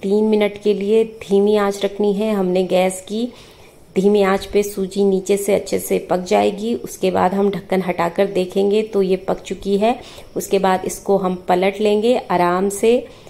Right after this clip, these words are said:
बहुत ही आराम से हमने करना है ताकि ब्रेड टूटे नहीं।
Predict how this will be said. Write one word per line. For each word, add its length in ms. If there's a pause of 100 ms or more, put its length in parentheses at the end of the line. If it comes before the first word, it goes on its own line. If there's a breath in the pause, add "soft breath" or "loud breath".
(200 loud breath)
बहुत 280
ही 180
आराम 240
से 140
हमने 260
करना 380
है 220 (440 loud breath)
ताकि 320
ब्रेड 420
टूटे 260
नहीं। 340